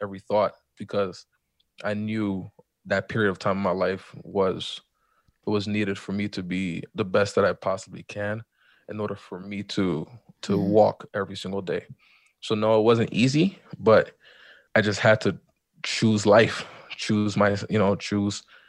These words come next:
Speaker 1: being a better Brian, uh, being a better husband, and ultimately just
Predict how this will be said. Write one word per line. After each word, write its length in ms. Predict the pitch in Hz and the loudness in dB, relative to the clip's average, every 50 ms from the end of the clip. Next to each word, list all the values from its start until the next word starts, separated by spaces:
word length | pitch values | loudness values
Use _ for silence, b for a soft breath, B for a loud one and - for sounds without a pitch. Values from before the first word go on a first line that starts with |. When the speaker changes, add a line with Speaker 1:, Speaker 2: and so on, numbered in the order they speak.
| b b b b b - - - | b b b b b -18 -6 -2
Speaker 1:
being 260 | 110 104 107 107 101 | 0 2 2 4 2
a 60 | 98 | 2
better 320 | 98 95 107 107 107 107 | 2 2 2 2 2 0
Brian, 540 | 101 90 107 104 107 113 110 104 90 82 - - _ _ - | -2 -2 0 0 2 0 0 -2 -4 -8 -12 -16 _ _ -16
uh, 200 | - 104 101 98 - - _ _ 98 | -12 -10 -10 -10 -10 -12 _ _ -12
being 500 | 110 107 110 110 110 110 107 104 104 104 107 - | -10 -8 -8 -8 -8 -8 -10 -10 -12 -12 -14 -14
a 60 | 98 | -6
better 240 | 101 107 110 101 104 | -4 -2 -2 -2 -2
husband, 480 | 107 110 110 113 - 113 113 123 131 - _ _ _ _ _ _ _ - | 0 0 0 0 -2 -6 -8 -8 -8 -12 _ _ _ _ _ _ _ -8
and 640 | 104 104 107 107 107 98 101 98 - - - - 110 _ _ _ _ _ _ _ _ _ _ - | -6 -6 -6 -6 -6 -8 -8 -10 -10 -12 -14 -14 -18 _ _ _ _ _ _ _ _ _ _ -8
ultimately 580 | - 98 - - 117 110 107 104 104 113 110 104 | -6 -6 -6 -4 -4 -4 -2 -2 -2 -2 -2 -2
just 440 | 101 104 101 101 - - - - | -2 -4 -6 -6 -8 -12 -16 -18